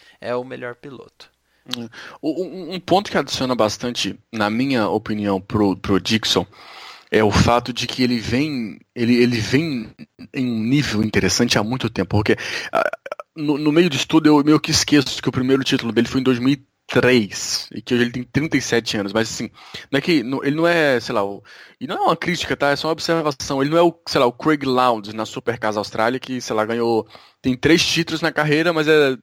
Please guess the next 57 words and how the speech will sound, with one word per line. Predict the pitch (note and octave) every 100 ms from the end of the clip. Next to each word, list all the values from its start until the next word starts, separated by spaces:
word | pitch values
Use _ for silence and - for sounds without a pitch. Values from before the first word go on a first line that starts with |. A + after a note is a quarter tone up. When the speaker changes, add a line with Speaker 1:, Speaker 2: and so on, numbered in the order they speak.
| _
Speaker 2:
tipo, | - - C3+
noventa | A#2+ A#2+ B2+
e |
seis, | C3 - D3 C#3+
noventa | C#3 C3
e |
sete, | A#2+ C3+ C3+ C#3
noventa | D3 C3+
e | D3+
nove, | B2+ G#2 - - _ - - - -
e | A2+
aí | A2+
tá | A#2
até | A2+ A#2+
dois | A#2+
mil | B2+
e |
dezoito | B2 A2 A#2 A2+
sem | B2
ganhar | A2+
um | A2
título. | - G2 - - - - - -
Ele | A#2+ B2+
ganhou | F#3
em |
dois | G3+
mil | F3+ F3
e |
três, | - C3 B2+ F#3 A#3 - - - _ _ - _ _
é, | - A2 G#2+
dois | A2 A#2
mil, | C3 C#3
ele | C3
tem | F#3+
dois | E3+ G#3+
recentes, | A3 D#3+ - C3+ F#2+ - D3
né, | A#2+
dois | C#3 C3
mil | C3 B2
e | G#2+
doze, | F#2+ G#2 A2 D3+ D#3 B2+ A#2
mais | G#2
ou | G2+
menos, | G2+ G#2 C#3+ C#3 A#2+ - -
dois | A#2 A2
mil | A#2+ A#2+
e |
treze, | A#2 A2 G#2+ D3+ F3 G3+ B3+ _ - -
dois | - A#2+
mil |
e | C#3
treze | C#3+ F#3+ G#3
e |
dois | F#3
mil | F3+
e | -
quinze. | - C3+ A2 F#2